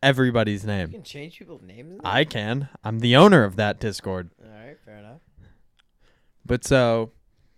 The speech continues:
Speaker 1: when I play with Brad or Matt, though,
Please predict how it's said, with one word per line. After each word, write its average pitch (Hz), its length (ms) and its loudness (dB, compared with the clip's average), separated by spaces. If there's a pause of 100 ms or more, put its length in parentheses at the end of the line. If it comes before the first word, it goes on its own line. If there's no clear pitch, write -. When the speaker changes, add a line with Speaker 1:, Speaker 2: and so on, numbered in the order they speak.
(1800)
Speaker 1:
when 143 140 2
I 139 120 4
play 151 220 6
with 139 160 2
Brad 131 400 4
or 151 100 2
Matt, 131 420 0
though, 107 340 0